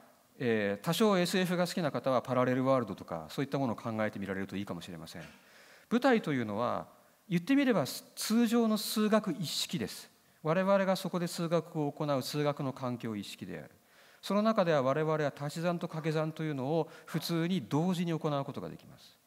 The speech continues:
で、通常の数学においては一つの部隊で数学をしているわけです。しかし、アイユーティー理論では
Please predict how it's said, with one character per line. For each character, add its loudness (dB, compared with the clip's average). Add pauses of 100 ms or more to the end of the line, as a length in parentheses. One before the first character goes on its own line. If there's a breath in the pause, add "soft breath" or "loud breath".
(1300 soft breath)
で、 2
通 2
常 2
の 4
数 0
学 2
に 4
お 4
い 0
て -2
は 2
一 -2
つ -4
の 2
部 -2
隊 0
で -4
数 -8
学 -6
を -4
し -12
て -6
い -6
る -6
わ -10
け -18
で -18
す。 -20 (340 loud breath)
し -8
か 2
し、 -2
ア 2
イ 2
ユ 4
ー 0
テ 0
ィ 4
ー -2
理 0
論 0
で -4
は 2